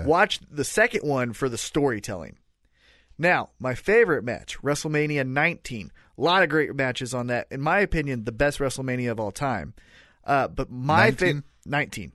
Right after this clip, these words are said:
Speaker 2: two thousand three in Seattle. A lot of great matches. You had, uh, Shawn Michaels, Y two J.
Speaker 1: Mm-hmm.
Speaker 2: You had Rock Austin and Austin's last match. You had Brock Lesnar, Kurt Angle.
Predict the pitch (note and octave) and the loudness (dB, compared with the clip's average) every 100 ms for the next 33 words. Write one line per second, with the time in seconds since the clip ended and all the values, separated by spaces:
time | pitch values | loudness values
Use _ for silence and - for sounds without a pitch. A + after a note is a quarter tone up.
0 | _ - E3 D#3+ C#3+ C#3+ - D3+ D3 C#3+ | _ -4 2 4 2 -2 -4 0 2 0
1 | B2+ A#2 C3 B2 A#2 F#2+ - _ - - | -2 -6 -4 -2 -2 -4 -10 _ -20 -20
2 | _ D#3+ F3+ D3+ D3 C3 A#2+ G#2+ A#2 B2+ | _ 2 2 4 2 0 -6 -6 -6 -2
3 | A#2+ A2+ G2+ - C#3+ C3 A2+ G2 - D#3 | 0 -2 -6 -8 -2 0 -2 -4 -2 0
4 | D3+ C#3+ C#3+ C#3 C3 A#2 A2+ - G2 C#3 | 0 0 -2 -2 -4 -4 -6 -6 -6 2
5 | E3 D#3 D3+ G#2 F2+ F2 A2 C3 A2+ A2 | 4 4 2 -2 -8 -4 -2 0 0 2
6 | C#3+ C#3 - C3+ C#3 - D3 B2 A2 B2 | 2 2 0 0 0 -2 -6 -4 -2 -4
7 | A#2+ A#2+ A2 E2 - D3 D3+ D3 A#2 A2+ | -6 -10 -8 -8 -6 -2 0 0 -2 -6
8 | G2 A#2+ A2+ B2 A2+ G#2+ - A2+ C3 D#3+ | -2 -4 -2 -4 -4 -8 -8 -2 -2 0
9 | F3 F#3 | 0 -2